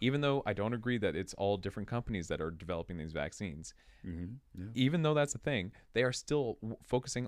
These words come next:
Speaker 1: all their efforts onto developing this vaccine and doing human trials. And there's no way in hell that they would ever release a vaccine like this that is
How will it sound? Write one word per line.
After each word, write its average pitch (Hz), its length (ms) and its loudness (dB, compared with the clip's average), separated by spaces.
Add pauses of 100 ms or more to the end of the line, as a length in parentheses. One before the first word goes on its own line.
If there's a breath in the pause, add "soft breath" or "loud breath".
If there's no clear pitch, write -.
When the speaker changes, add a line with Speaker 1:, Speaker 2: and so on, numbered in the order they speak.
(100)
Speaker 1:
all 135 240 4
their 131 180 -2
efforts 98 380 -2
onto 101 260 -4
developing 92 460 0
this 85 140 -2
vaccine 80 460 -6
and 80 100 -8
doing 82 200 -6
human 78 220 -8
trials. 62 380 -8 (340 soft breath)
And 110 140 0
there's 110 200 0
no 113 400 0
way 117 320 0
in 95 80 -4
hell 90 220 -2
that 71 160 -6
they 87 100 -2
would 87 100 -2
ever 107 220 -2
release 98 720 -4
a 110 60 -6
vaccine 92 560 -4
like 85 260 -6
this 73 300 -2 (140)
that 87 240 -2
is 92 220 -4